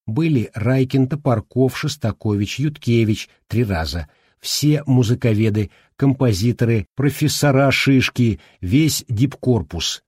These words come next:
Посол С Ш А Томпсон сказал, что мы себя обкрадываем, что не вывозим на мировой рынок.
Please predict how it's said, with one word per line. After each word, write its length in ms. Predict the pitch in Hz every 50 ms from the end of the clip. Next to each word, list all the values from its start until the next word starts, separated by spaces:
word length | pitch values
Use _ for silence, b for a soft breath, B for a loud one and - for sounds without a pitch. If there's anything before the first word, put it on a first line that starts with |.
| _ _ -
Посол 440 | 131 131 127 - - 156 147 135
С 140 | 127 - 139
Ш 240 | 127 - 139 139 127
А 40 | 117
Томпсон 520 | - - 185 190 175 135 - - 98 92
сказал, 520 | - - - 135 123 101 127 123 123 107 b b b b _
что 220 | - - - 175
мы 100 | 190 202
себя 300 | 180 - 156 147 160 170
обкрадываем, 720 | 170 - - - 131 135 135 127 120 120 127 127 123 123 113 - _ _
что 240 | - - - - 147
не 120 | 139 139
вывозим 480 | 131 135 131 123 160 165 131 147 135 127
на 60 | 123
мировой 440 | 120 120 120 120 117 120 147 147 123
рынок. 440 | 101 104 101 95 95 92 - -